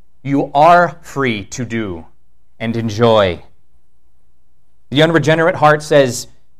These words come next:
"You see, God is restrictive. Look at what he withholds from you. God isn't really good, or he would let you eat from that tree."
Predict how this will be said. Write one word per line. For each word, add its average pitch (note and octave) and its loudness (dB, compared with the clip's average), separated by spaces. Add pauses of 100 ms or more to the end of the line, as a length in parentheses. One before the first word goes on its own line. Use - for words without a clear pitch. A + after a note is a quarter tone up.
(640)
"You C#3 -4
see, A3+ -4 (840)
God F#3+ 6
is F3 2 (200)
restrictive. F#3 0 (1040)
Look D#3 4
at F#3+ 4
what F3+ 6
he F3 -4
withholds E3+ -2 (360)
from C#3 -6
you. B2 -2 (720)
God E3+ -6
isn't D#3 -10
really B2 -6 (160)
good, G2+ -12 (1200)
or B2 -8
he D3+ -4
would C3+ -4
let C#3+ -12
you A2+ -18
eat D3 -18
from G2 -16
that F#2 -16
tree." D4 -12